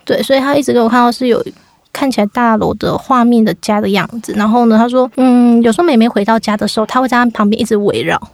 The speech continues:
然后呢，很欢迎的那种感觉。然后妹妹就会跟他说：“Mibo，你有没有想我？”然后用一个这样的语气的感觉，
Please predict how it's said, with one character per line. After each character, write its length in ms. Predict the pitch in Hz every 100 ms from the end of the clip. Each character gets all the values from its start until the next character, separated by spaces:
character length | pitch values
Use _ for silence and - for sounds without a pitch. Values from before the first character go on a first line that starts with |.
| _ _
然 160 | 240 220
后 180 | 247 240
呢， 180 | 220 214
很 180 | 214
欢 240 | 208 277 311
迎 100 | 233
的 80 | 208
那 80 | 202
种 120 | 208
感 160 | -
觉。 80 | -
然 80 | 240
后 40 |
妹 60 | 277
妹 140 | 214
就 100 | 220
会 80 | 240
跟 100 | 240
他 80 | 233
说： 140 | 226 - _ _ -
“Mibo， 360 | 359 370 359
你 120 | 349 359
有 60 |
没 60 | 370
有 60 |
想 280 | 359 - 302
我？” 100 | 320
然 80 | 285
后 60 | 302
用 260 | 339 311
一 40 | 254
个 120 | 240
这 100 | 262
样 100 | 233
的 60 | 214
语 160 | 196
气 200 | - -
的 60 | 214
感 240 | 202 -
觉， 240 | - -